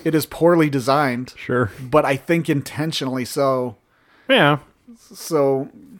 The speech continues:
Speaker 2: It's kind of been your thoughts for a long time on those.
Speaker 1: Yeah. Well, now that I'm fucking ten hours into one, I'm, I have never been wrong about that.
Speaker 2: Yeah.
Speaker 1: It turns out.
Speaker 2: Yeah, I, I played Dark Souls,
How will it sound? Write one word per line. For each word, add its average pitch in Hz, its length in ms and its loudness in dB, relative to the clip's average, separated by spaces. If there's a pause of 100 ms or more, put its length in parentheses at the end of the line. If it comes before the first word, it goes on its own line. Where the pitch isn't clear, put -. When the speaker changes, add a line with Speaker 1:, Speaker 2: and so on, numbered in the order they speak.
Speaker 2:
It's 123 120 -20
kind 117 140 -4
of 110 80 0
been 104 100 0
your 104 100 -2
thoughts 107 360 -2
for - 160 -6
a 113 40 0
long 110 240 -2
time 117 260 0
on 120 100 2
those. 120 300 2
Speaker 1:
Yeah. 175 380 0 (100)
Well, 190 100 2
now 214 180 2
that 226 100 2
I'm 196 240 0
fucking 190 420 -4
ten 190 220 0
hours 175 320 2
into 180 260 -2
one, 139 420 -2
I'm, 151 500 -4
I 147 160 0
have 135 300 -4
never 160 240 2
been 143 140 0
wrong 151 260 2
about 117 300 -2
that. 110 300 -6 (160)
Speaker 2:
Yeah. 107 300 -8 (220)
Speaker 1:
It 135 160 0
turns 127 320 0
out. 113 320 -4 (380)
Speaker 2:
Yeah, 131 280 2
I, 143 360 4 (1000)
I 131 120 -4
played 139 300 -2
Dark 131 280 2
Souls, 131 600 0